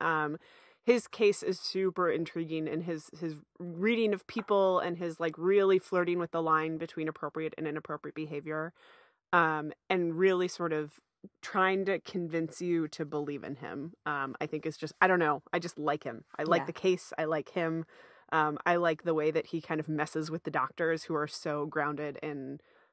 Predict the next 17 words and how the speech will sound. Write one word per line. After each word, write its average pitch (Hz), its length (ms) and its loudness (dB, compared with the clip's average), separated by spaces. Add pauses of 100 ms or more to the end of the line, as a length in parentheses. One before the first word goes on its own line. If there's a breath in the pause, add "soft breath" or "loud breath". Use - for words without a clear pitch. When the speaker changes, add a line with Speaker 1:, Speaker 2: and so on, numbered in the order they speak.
(140 soft breath)
Speaker 1:
um, 156 580 -4 (280)
medicine 160 420 0
and 143 140 -4
logic 143 500 -4 (440 soft breath)
that 165 160 0 (100)
I 160 120 2
just, - 400 -10
I 156 100 -4
think 151 180 -10
it's - 180 -12
just - 220 -16
fascinating. 131 540 -10
I 135 80 -12 (160)
just - 200 -14
love 131 220 -6
him. 147 100 -10 (240)
Speaker 2:
Yeah. 170 240 -4